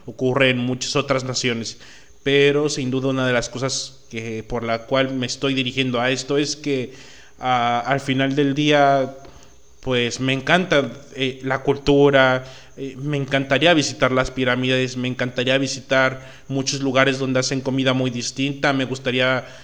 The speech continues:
visitar diferentes costas, me gustaría visitar diferentes climas, que incluso no sé por qué, pero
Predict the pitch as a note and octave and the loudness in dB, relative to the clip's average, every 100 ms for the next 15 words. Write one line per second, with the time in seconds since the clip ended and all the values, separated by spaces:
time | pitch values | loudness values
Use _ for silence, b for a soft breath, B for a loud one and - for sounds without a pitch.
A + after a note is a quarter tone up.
0 | B - C3 - C#3 C#3 C#3 C#3 C3 C3 | B -6 -6 0 0 0 0 0 0 0
1 | B2 - - C#3+ D3 C#3+ D3 C#3 C#3 C#3 | -2 -4 0 2 2 0 2 4 4 0
2 | B2+ B2 - B2 B2+ C3 B2 - B B | -6 -6 -4 -2 0 2 0 -4 B B
3 | B2+ A#2+ C#3 C3+ C3+ C#3+ C#3 C#3 B2+ - | -10 -2 0 0 2 2 2 0 -4 -6
4 | - C#3+ D3 D3 B2+ A#2 - - - G#2 | -2 2 2 2 -2 -2 -6 -12 -14 -10
5 | G#2 G#2+ - A#2+ B2 B2 B2 C3 B2+ A#2 | -10 -10 -8 -8 -6 -6 -4 -6 -6 -4
6 | D3 D3 B2+ A#2+ A#2 A#2+ B2+ C#3 | -4 -4 -2 0 2 2 0 -2